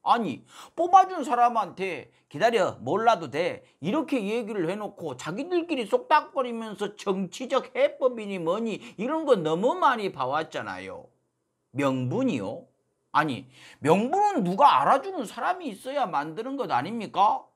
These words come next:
민주당은 꾹 참고 기다렸잖아요. 속에서 천불이 나는데도 꾹 참고 지금까지 기다렸다가 이렇게 했는데도 지금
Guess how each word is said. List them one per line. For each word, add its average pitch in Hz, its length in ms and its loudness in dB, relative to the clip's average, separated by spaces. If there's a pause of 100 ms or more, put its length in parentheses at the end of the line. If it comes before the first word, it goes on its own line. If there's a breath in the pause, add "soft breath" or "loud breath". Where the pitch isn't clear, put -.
(180)
민주당은 262 640 4
꾹 539 480 0
참고 - 400 -4
기다렸잖아요. 170 880 0
속에서 381 420 -2
천불이 453 680 -2
나는데도 277 560 0
꾹 359 240 0
참고 339 380 -4
지금까지 277 600 -4
기다렸다가 254 680 2
이렇게 247 440 0
했는데도 226 680 -2 (140 loud breath)
지금 254 240 0